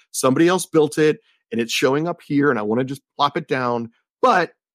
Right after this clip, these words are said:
I can still meet all of your codes and the inspectors coming out will be able to understand what I'm doing. They don't need to go do any research ahead of time. They're gonna get it. That'll get approved." Um,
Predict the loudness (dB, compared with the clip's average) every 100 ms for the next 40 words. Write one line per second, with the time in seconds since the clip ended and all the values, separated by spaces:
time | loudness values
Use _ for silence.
0 | _ 0 2 0 2 2 2 2 2 2
1 | 2 -2 -2 -4 -4 -6 -6 -4 0 0
2 | 0 -2 -2 0 2 2 0 0 -2 0
3 | 0 0 -2 -6 -4 -2 -2 -2 -2 -2
4 | -2 -2 -2 -2 -2 -2 -6 _ _ -2
5 | 0 2 2 2 4 4 2 0 0 -2
6 | -4 -4 -2 -2 -2 -2 -2 -4 -8 _
7 | _ _ 0 2 2 0 0 0 0 0
8 | -2 -2 -4 -6 -6 -6 -4 -8 -16 _
9 | _ _ 0 2 2 -2 -8